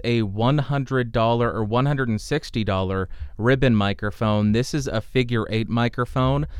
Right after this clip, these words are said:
I had to increase the gain to one hundred percent. I am about six inches off, and here is how this microphone sounds compared to the A E A K U five A.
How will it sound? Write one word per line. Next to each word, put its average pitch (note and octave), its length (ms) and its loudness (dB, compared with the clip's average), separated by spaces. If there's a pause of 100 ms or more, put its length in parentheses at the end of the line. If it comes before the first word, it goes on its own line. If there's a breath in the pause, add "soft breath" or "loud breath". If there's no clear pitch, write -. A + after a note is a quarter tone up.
(140)
I A#2 120 2
had B2 240 2
to - 200 -2
increase C#3 520 0
the A#2 100 0
gain A#2 320 4
to G#2+ 80 2
one A2 260 2
hundred A#2+ 340 0
percent. C3 580 0 (340 soft breath)
I A#2 140 2
am A#2+ 160 4
about A2 340 0
six - 320 -6
inches C3 320 -2 (100)
off, B2+ 460 2 (340 soft breath)
and B2 480 2
here B2+ 320 0
is B2 140 0
how A#2+ 480 2
this A#2 320 0
microphone A#2+ 640 0
sounds A#2+ 400 -2
compared A2+ 540 0
to A#2 240 0
the A2 280 -2
A A2 180 0
E G2+ 360 -4
A C#3+ 320 2 (380 soft breath)
K A#2 160 2
U A2 160 4
five G2+ 360 2
A. F2 240 -2